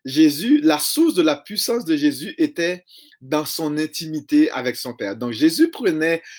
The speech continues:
régulièrement du temps seul pour avoir une tête-à-tête avec son Père céleste dans la prière. Et alors qu'il attendait ses disciples, euh, il y eut un,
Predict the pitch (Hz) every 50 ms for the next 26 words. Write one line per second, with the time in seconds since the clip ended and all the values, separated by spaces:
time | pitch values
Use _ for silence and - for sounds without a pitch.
0 | - - - 151 135 - 151 240 311 320 254 254 240 208 196 190 185 170 156 151
1 | 147 165 190 185 - 160 147 _ - 160 156 - - - - 123 110 123 143 220
2 | 285 330 _ _ _ _ _ _ _ _ _ _ _ - 254 254 247 247 254 247
3 | - - - _ - 165 170 160 135 139 160 165 165 180 180 - - 160 147 117
4 | - - 196 185 - 147 131 - - 135 147 147 _ - - _ _ _ _ _
5 | - - 139 139 123 127 135 147 - - - 131 117 - - 123 117 - - 120
6 | 113 117 123 117 - - _ 117 113 120 139 135 123 110 104 - - 110 104 78
7 | - - _ _ _ _ _ _ _ _ _ _ _ - _ - - _ _ _
8 | - 139 143 143 139 139 147 196 269 294 - 170 156 151 151 - 143 135 139 147
9 | 156 - 147 135 131 123 - - - 277 302 - - 123 95 _ _ _ _ -
10 | - _ _ _ - - 131 131 127 123 120 117 - 147 147 147 143 143 151 165
11 | 175 170 151 147 - _ _ _ - 143 135 131 131 127 123 123 113